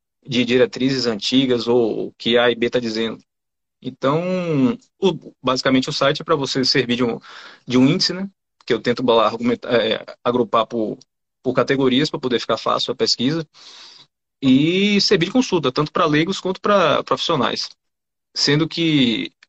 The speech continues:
a maior parte, né, realmente é, é, são, não são textos tão, tão fáceis assim pra, pra leigos, tem algumas coisas que são bem técnicas mesmo,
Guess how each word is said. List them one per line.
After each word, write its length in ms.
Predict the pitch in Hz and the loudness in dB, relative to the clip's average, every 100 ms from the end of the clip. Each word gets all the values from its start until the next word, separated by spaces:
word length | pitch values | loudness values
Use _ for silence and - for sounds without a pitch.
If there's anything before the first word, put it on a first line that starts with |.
| _ | _
a 80 | 120 | -2
maior 160 | 135 143 | 0 0
parte, 360 | - 143 151 | 0 -2 0
né, 60 | 160 | 0
realmente 340 | 131 123 127 | 2 2 2
é, 20 | 135 | 2
é, 420 | 123 127 - - | 2 0 -2 -4
são, 560 | - 135 117 117 113 - | -2 0 0 -2 -8 -4
não 220 | 120 135 | 0 0
são 180 | - 131 | 0 -2
textos 360 | 127 123 120 | -2 -2 -2
tão, 340 | - 139 113 101 _ _ _ _ _ _ _ - | -2 0 -2 -6 _ _ _ _ _ _ _ -2
tão 160 | 131 | -2
fáceis 380 | 127 110 110 113 | 0 0 0 -2
assim 220 | 104 120 | -2 -2
pra, 300 | 113 117 104 | 0 2 2
pra 180 | - 113 | 0 -2
leigos, 240 | 110 117 | 0 -2
tem 60 | 127 | -2
algumas 180 | 117 107 | -2 -2
coisas 180 | 123 - | -2 0
que 60 | |
são 140 | 117 107 | -2 -2
bem 260 | 110 135 | -2 -2
técnicas 520 | 131 120 117 113 110 | 2 2 2 0 -4
mesmo, 280 | 110 120 139 | -2 -2 -2